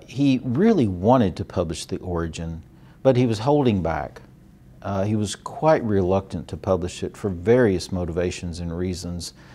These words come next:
that run all the way from, well, he wanted to be very careful, uh, to social considerations, uh, about,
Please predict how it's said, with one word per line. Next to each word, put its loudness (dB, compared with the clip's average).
that 2
run 4
all 4
the 0
way 4
from, -4
well, 4
he -2
wanted -2
to -4
be -4
very -6
careful, 4
uh, 2
to 4
social 0
considerations, -4
uh, -6
about, 2